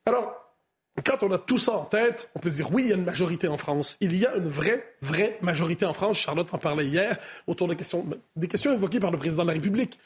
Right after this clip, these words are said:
Mais ça ne peut pas être simplement une stratégie de communication en envoyant les mots pour exciter les fragments de l'électorat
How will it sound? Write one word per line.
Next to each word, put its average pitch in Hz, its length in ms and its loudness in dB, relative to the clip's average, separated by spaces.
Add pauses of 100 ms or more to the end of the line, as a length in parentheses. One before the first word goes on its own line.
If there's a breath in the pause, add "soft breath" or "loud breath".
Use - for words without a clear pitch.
(360 loud breath)
Mais 190 140 2
ça 175 140 -2
ne 156 40 -6
peut 190 120 -6
pas 240 140 2
être 233 80 -4
simplement 180 280 0
une 208 60 0
stratégie 196 420 0
de 165 100 -4
communication 208 880 0
en 165 120 2
envoyant 170 420 2
les 156 180 2
mots 214 280 4
pour 160 240 -6
exciter 165 360 -2
les 170 80 0
fragments 196 380 2
de 185 80 0
l'électorat 160 560 0